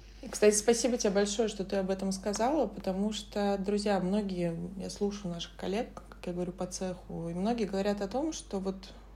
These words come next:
это плохо, да, демонизируя тот или иной способ аддикции, либо что-то. И я напоминаю, друзья, что это неплохо, это наш способ адаптации к этому миру. То есть по-другому наша психика не могла, иначе бы мы не выжили. Вот когда вот так вы задумаетесь, поверьте, вот всё сопротивление, оно как бы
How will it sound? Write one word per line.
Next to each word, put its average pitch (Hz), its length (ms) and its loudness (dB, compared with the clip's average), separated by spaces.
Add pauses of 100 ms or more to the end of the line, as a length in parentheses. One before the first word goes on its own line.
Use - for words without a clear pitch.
(180)
это 208 200 2
плохо, 240 420 2
да, 196 160 0
демонизируя 185 640 2
тот 180 240 -4
или 170 220 0
иной 175 200 2
способ 185 400 -4
аддикции, 185 640 0
либо 165 200 -2
что-то. 170 340 -2
И 170 60 0
я 170 120 4
напоминаю, 185 440 2
друзья, 170 340 0
что - 180 -2
это 170 180 -2
неплохо, 185 600 2
это - 160 -2
наш 185 200 0
способ 190 420 -6
адаптации 185 500 0
к - 100 -6
этому 175 300 2
миру. 175 420 2
То - 80 -4
есть - 80 -4
по-другому 180 440 6
наша 202 220 2
психика 285 400 -2
не 196 120 2
могла, 170 280 4
иначе 214 240 0
бы 202 100 4
мы 180 120 6
не 196 120 6
выжили. 156 420 -2
Вот 175 140 0
когда 196 240 6
вот 190 140 4
так 214 180 2
вы 196 80 0
задумаетесь, 208 680 4
поверьте, 196 400 4
вот 180 160 -6
всё 208 160 -2
сопротивление, 208 680 2
оно 190 160 0
как 196 160 0
бы 180 140 0